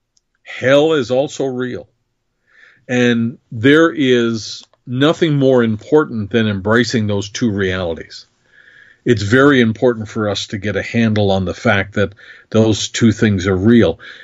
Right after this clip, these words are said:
And God has a way to himself, and there are not multiple ways. If there are multiple ways, it would have been unfair for God to send Jesus, uh, to the cross to die for us, or to come himself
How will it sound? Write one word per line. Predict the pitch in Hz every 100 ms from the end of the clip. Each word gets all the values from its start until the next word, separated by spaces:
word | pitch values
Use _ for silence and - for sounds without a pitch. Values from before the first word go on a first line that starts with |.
| -
And | 104 107
God | 123 135
has | 127 131 120
a | 120
way | 104 123 123 127
to | 123 - 170 170
himself, | 165 165 - 113 82 98 - _ _ - _ _ _ _
and | 131 123 113 117 - _ _ _ _ _ -
there | 110 135 -
are | 143 151
not | 139 127 135
multiple | 120 123 120 123 101 98 107
ways. | 113 85 78 - -
If | 156 160
there | 156 143
are | 135
multiple | 131 147 143 127 120
ways, | 117 127 113
it | 117
would | 120
have | 120
been | 113 113
unfair | 107 - - 170 110 101 - - - - _
for | 117
God | 104 117 123 120
to | 117
send | 127 110 104
Jesus, | 123 131 123 113 -
uh, | - 180 113 107 104
to | 117
the | 107
cross | - 113 98
to | -
die | 101 98 92
for | - 90 76
us, | - 107
or | 95
to | 101
come | - 123
himself | 104 92 - 104